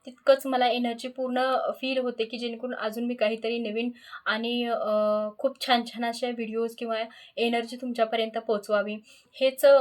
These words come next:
माझं काम आहे आणि हे मी नक्की करेन. श्री स्वामी समर्थ. अवधूत चिंतन श्री गुरुदेव दत्त. चॅनलला सबस्क्राईब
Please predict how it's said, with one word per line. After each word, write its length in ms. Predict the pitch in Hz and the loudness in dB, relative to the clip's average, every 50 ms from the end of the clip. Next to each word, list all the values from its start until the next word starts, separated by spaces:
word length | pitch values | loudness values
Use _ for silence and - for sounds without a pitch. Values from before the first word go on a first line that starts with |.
| 226 226 | 6 2
माझं 280 | 233 226 220 220 247 240 | 0 0 0 0 0 -6
काम 280 | - 233 226 226 220 | -4 -6 -4 -2 -4
आहे 180 | 214 214 226 226 | -4 -2 -2 -2
आणि 140 | 226 226 214 | -2 -2 -4
हे 160 | 202 240 233 | -6 -6 -6
मी 100 | 240 240 | -4 -6
नक्की 260 | 226 226 - - 247 | -6 -8 -8 -10 -10
करेन. 300 | 247 - 220 220 220 226 | -4 -4 -4 -4 -4 -8
श्री 260 | 226 - 247 262 294 | -6 -4 -4 -4 -4
स्वामी 260 | 285 311 262 247 247 | -2 -2 -2 -2 -2
समर्थ. 360 | 240 - 233 233 226 220 - 220 | -4 -4 -4 -4 -4 -2 -2 -4
अवधूत 320 | 214 214 202 214 226 247 277 | -4 -4 -6 -8 -10 -8 -10
चिंतन 400 | 269 269 269 254 247 269 254 254 | -10 -8 -8 -10 -8 -8 -8 -10
श्री 200 | 254 - 254 254 | -8 -10 -14 -16
गुरुदेव 500 | 247 240 247 247 240 247 240 240 240 233 | -14 -14 -16 -14 -8 -8 -6 -6 -6 -6
दत्त. 280 | 226 233 226 - - 226 233 233 - - - - _ - | -6 -8 -10 -8 -6 -6 -6 -6 -8 -18 -18 -14 _ 4
चॅनलला 300 | 262 240 233 233 240 240 | 4 6 6 4 0 0
सबस्क्राईब 440 | 240 - 240 - - - 247 240 | -2 -2 -6 -6 -4 0 0 0